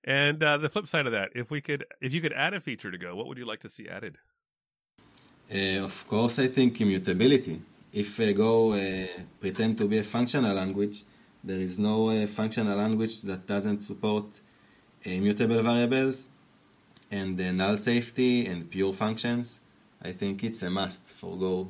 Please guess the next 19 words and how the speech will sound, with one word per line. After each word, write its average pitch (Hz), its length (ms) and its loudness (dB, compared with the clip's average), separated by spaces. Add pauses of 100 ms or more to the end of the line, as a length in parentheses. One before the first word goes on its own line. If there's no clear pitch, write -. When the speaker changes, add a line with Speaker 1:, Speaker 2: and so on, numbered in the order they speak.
(140)
Speaker 2:
for 87 240 -10
being 95 320 -4
a, 85 320 -6 (340)
a 92 80 -10
good, 92 300 -2
uh, 87 100 -2
functional 87 480 -6
language. 80 460 -10 (420)
Speaker 1:
I 95 120 -10
a 90 60 -10
hundred 104 200 -8
percent 98 260 -12
agree. 85 240 -12
I 87 60 -12
would 87 120 -14
love 90 140 -12
to 82 80 -20
see 90 140 -20
that. 90 180 -16